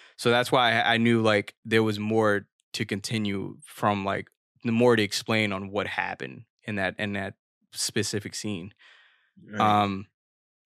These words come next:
Speaker 1: I do
Speaker 2: They
Speaker 1: wanna
Speaker 2: coulda
Speaker 1: zone
Speaker 2: easily, they coulda easily, like, s-,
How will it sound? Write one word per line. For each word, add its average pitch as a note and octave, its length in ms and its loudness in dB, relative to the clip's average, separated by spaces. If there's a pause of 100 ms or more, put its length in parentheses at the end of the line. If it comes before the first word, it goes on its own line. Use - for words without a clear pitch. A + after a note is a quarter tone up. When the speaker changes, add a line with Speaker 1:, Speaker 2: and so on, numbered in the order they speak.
(360)
Speaker 1:
I A#2 80 2
do C#3+ 140 4
Speaker 2:
They - 20 6
Speaker 1:
wanna C#3+ 200 6
Speaker 2:
coulda - 0 -
Speaker 1:
zone B2 260 4 (280)
Speaker 2:
easily, F2+ 600 -8 (840)
they G#2+ 100 -4
coulda A#2 220 2
easily, G#2+ 480 2
like, F#2 240 2
s-, - 380 -4